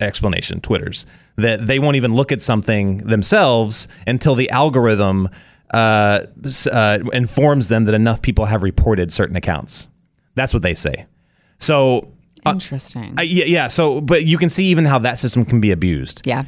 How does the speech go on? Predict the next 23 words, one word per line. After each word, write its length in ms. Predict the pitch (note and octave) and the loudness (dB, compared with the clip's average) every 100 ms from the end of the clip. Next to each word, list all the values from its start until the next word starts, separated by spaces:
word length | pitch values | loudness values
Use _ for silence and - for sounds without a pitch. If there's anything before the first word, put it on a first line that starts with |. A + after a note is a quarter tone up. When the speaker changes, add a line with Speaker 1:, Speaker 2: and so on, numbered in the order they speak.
| - | -4
Speaker 1:
'Cause 180 | - B2 | -2 -2
you, 60 | A2+ | 0
so 100 | D3 | 0
you 180 | C#3 D#3 | 2 2
could 160 | D#3 | 0
get, 160 | A#2 B2+ | -2 0
like, 360 | B2 A#2 G#2+ - | 0 2 0 -2
I 60 | A2+ | -4
don't 100 | G2 | -2
know, 80 | F2+ | 0
you 100 | G#2 | 0
could, 200 | C3 B2 | 0 0
you 120 | B2+ | 0
could 160 | C3 | 0
get, 140 | A2+ A2+ | 0 0
like, 120 | A2+ | -2
a 60 | G#2+ | -2
thousand, 760 | - A#2+ C3+ A2+ B2 A#2 G#2+ | -2 -2 0 0 2 2 0
uh, 220 | - G#2+ | 0 0
lefties 760 | F#2+ G#2+ G#2+ - E2+ D#2 - - - _ | 2 0 0 -2 -4 -4 -8 -12 -16 _
that 120 | A2 | 0
have 200 | A2+ B2 | 0 0
this 180 | A2 - | -2 -4